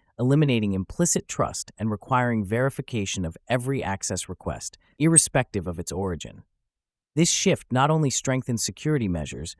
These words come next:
but also aligns with the modern decentralized business environment, where users access systems and data from various locations and devices.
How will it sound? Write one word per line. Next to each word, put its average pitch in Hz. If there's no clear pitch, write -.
but 131
also 160
aligns 110
with 101
the 98
modern 113
decentralized 107
business 101
environment, 90
where 117
users 143
access 120
systems 143
and 104
data 110
from 95
various 135
locations 117
and 101
devices. 98